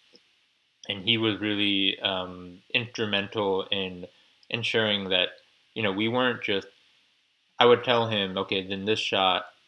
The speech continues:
I want some fluorescent lighting 'cause we're in an office." And he would tell me, "No, let's take a step back. Let's focus on the emotion.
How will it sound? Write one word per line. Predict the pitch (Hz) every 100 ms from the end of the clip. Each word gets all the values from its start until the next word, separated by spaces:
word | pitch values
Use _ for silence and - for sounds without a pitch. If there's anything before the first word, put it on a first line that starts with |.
| _ _
I | 110
want | 101 101 101 -
some | - 120 101 92 92 90 _ -
fluorescent | 117 107 104 95 107 98
lighting | 92 90 90 - 113 - _ _ _ _ _ -
'cause | 117
we're | 98 95
in | 92
an | 90
office." | 85 85 - - - _ _ _ _ _ _ _
And | 117 104
he | 104
would | 95
tell | 110 101
me, | 92 90
"No, | 98 107 98 92 110 -
let's | - - - _ _
take | 113 -
a |
step | - 101 -
back. | 107 101 - - _
Let's | 101 -
focus | 110 101 104
on | 101 95
the | 90
emotion. | 92 95 92 - -